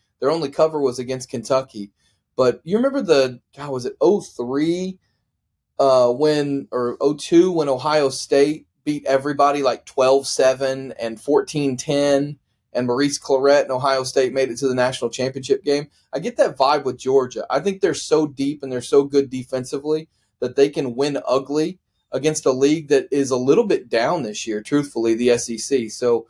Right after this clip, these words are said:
I think Georgia's still gonna be the playoff team from the conference.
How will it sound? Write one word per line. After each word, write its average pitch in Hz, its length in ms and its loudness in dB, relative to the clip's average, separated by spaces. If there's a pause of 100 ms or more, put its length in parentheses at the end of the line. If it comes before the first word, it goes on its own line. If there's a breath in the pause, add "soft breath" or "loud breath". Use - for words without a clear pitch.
(280)
I 143 80 0
think 180 200 0
Georgia's 147 400 0
still 156 180 2
gonna 143 160 -2
be 135 120 0
the 123 100 -4
playoff 127 340 2
team 123 240 -8
from 117 200 -6
the 107 80 -12
conference. - 580 -8